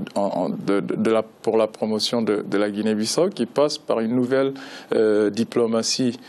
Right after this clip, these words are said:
à l'échelle, euh, régionale et internationale. Ensuite,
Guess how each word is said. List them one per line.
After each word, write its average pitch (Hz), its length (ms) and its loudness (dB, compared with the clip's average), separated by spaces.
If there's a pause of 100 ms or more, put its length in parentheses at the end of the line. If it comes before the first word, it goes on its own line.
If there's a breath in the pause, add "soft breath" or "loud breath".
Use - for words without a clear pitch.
(180 loud breath)
à - 80 2
l'échelle, 113 480 2
euh, 101 520 0
régionale 107 680 0
et 110 40 -4
internationale. 107 840 -2 (380 loud breath)
Ensuite, 143 640 -2